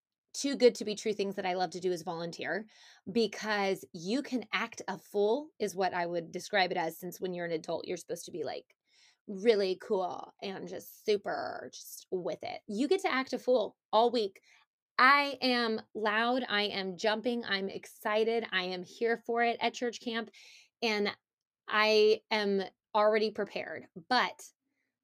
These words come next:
I wanna be wearing shorts. Now, I did learn last year, chafing is real in summer heat. Athletic shorts are probably gonna be my friend there. Um, but who knows? Okay. So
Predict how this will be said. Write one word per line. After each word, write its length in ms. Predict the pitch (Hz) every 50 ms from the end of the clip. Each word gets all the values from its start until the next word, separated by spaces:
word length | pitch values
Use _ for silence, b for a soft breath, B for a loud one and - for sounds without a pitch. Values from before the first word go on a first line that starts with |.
| _ - -
I 80 | 214
wanna 180 | 214 214 208 208
be 80 | 208 202
wearing 200 | 190 196 190 185
shorts. 280 | - - - - -
Now, 280 | 226 214 185 - - - - _ _ -
I 140 | 196 214 226
did 220 | 226 247 294 294
learn 340 | 294 339 349 349 349 349 339
last 400 | 320 277 269 285 277 277 - -
year, 260 | 254 226 208 196 196
chafing 520 | 190 - - - 240 233 233 - 294 285 285
is 160 | 285 233 240
real 300 | 226 233 233 226 233 220
in 140 | - 214 202
summer 260 | - - 202 214 208
heat. 260 | 196 - 214 202 190 -
Athletic 420 | - 185 202 - 214 220 226 277 -
shorts 300 | - - 302 320 - -
are 60 | 302
probably 260 | - 247 240 247 254
gonna 120 | 247 240 240
be 120 | 240 233
my 120 | 214 196
friend 300 | 196 - 202 190 185 175
there. 140 | 165 - - - - B B B B B B B B B -
Um, 400 | 233 226 220 214 214 208 208 202 - -
but 180 | 190 247 240
who 140 | 220 233 294
knows? 540 | 294 277 233 196 - - - - - - - - -
Okay. 440 | 220 208 208 208 190 190 190 196 -
So 840 | - - - - 247 220 214 214 214 208 208 202 196 202 202 196 -